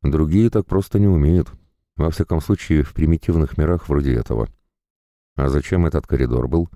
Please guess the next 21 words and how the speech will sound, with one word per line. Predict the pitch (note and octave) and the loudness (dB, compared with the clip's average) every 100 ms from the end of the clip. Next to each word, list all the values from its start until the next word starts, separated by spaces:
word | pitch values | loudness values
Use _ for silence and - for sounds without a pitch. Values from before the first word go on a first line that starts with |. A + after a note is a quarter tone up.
| _ _ _ _ _ _ - | _ _ _ _ _ _ -4
Вот | A#1 F#2+ G2+ | 0 0 0
Сара, | - G2 F#2+ E2+ - | 0 2 2 0 -2
вот | B1+ C#2 F#2 | 0 2 2
неугомонная. | G#2 G2+ F#2 G2 F#2+ E2+ D#2+ D2 - _ _ _ _ _ | 2 2 2 2 4 4 2 0 -6 _ _ _ _ _
И | - | -4
что | D2+ D#2+ | 0 0
в | C#2 | 2
данном | C#2 C2+ | 2 0
случае | - D2+ - C#2+ | 0 -2 0 0
принципиально, | - C2+ - - F#2 F2 C#2+ - | 2 0 0 0 2 4 2 0
зацикливается | C#2+ E2 - - E2+ D#2 D2 - | -2 -2 -2 0 2 2 0 0
на | C#2+ | 0
второстепенных | - D2 C#2+ E2 F#2 D#2+ D#2+ | 0 -2 -2 -2 0 2 0
частностях. | - - - - - - _ _ _ _ _ _ _ | -2 -4 -8 -6 -10 -10 _ _ _ _ _ _ _
Впрочем, | - D3 - A#2+ | -2 0 2 0
это | G#2+ | 2
нормально. | E2+ C2 A#1 A#1 A#1 - _ _ | 2 2 2 2 0 -4 _ _
Умение | C#2 C#2 C2+ C2+ | 2 4 4 4
видеть | B1 C2 - | 2 0 -2
картину | - - - C2+ | -4 -2 0 0
целиком, | - C2 - F#2+ E2 | 0 -2 2 0 0